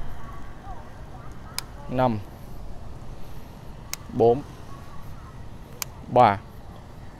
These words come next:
Đó. Các bạn ngưng một chân một nhịp thì chiếc xe các bạn sẽ không bao giờ gặp vấn đề gì hết. Và số ba, thời điểm này mình đi số bốn đi. Mình sẽ lau cỏ. Với số bốn mà leo cỏ lấp sấp như vậy thì nó cũng đã nặng, rất nặng chân các bạn.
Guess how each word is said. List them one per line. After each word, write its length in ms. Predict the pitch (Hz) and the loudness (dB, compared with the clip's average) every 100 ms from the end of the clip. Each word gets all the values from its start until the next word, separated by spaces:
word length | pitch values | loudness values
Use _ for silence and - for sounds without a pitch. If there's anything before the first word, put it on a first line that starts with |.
| - | 0
Đó. 120 | 110 - - - - - | 0 0 -12 -10 -8 2
Các 60 | |
bạn 220 | 135 120 131 | 6 8 10
ngưng 200 | 135 127 | 8 8
một 100 | 120 | 8
chân 180 | 139 | 8
một 200 | 117 101 | 6 4
nhịp 140 | 127 - - | 4 4 2
thì 80 | 107 | -4
chiếc 100 | 123 | -2
xe 200 | - 127 | 4 6
các 120 | 113 131 | 8 6
bạn 220 | 101 110 | 6 4
sẽ 60 | |
không 260 | 123 143 123 | 2 2 6
bao 100 | 123 | 8
giờ 140 | 107 | 8
gặp 160 | 95 - | 6 4
vấn 120 | 131 | 4
đề 140 | 127 92 | 6 6
gì 100 | 92 | 4
hết. 120 | 110 - - - - - - - | 0 -6 -12 -12 -14 -12 -12 -4
Và 160 | 107 107 | 4 6
số 140 | - | 8
ba, 240 | 127 123 113 | 12 12 12
thời 120 | 110 | 10
điểm 180 | 98 139 | 8 6
này 180 | 117 - | 4 2
mình 100 | 110 | 2
đi 60 | 104 | 2
số 120 | 127 | 6
bốn 220 | 160 160 | 6 6
đi. 80 | 143 - - - - - - - - - - - - - | 4 -2 -12 -12 -12 -10 -8 -8 -10 -8 -6 -6 -6 -4
Mình 100 | 101 | -2
sẽ 80 | 107 | 4
lau 120 | 110 | 4
cỏ. 260 | - 73 123 - - - - - - - - - - - - - - - - - - - - - | 6 6 4 0 -2 -2 -2 -6 -6 -6 -8 -8 -8 -8 -8 -6 -6 -4 -6 -6 -8 -10 -10 0
Với 140 | 123 127 | 4 6
số 140 | 147 | 8
bốn 280 | 143 165 190 | 10 10 10
mà 80 | 113 | 8
leo 180 | 107 | 8
cỏ 260 | 110 76 120 | 8 8 10
lấp 80 | 147 - | 8 6
sấp 220 | 170 - | 4 6
như 80 | 123 | 10
vậy 180 | 110 98 - - - - - - - | 10 10 2 -6 -10 -10 -10 -10 -4
thì 180 | - 104 | 2 4
nó 100 | 113 | 4
cũng 160 | 113 127 | 2 6
đã 140 | 107 | 8
nặng, 240 | 123 87 113 | 8 2 4
rất 160 | 170 | 4
nặng 200 | 110 101 | 4 2
chân 200 | 104 110 | 4 4
các 100 | 107 | 4
bạn. 180 | 104 87 | 2 2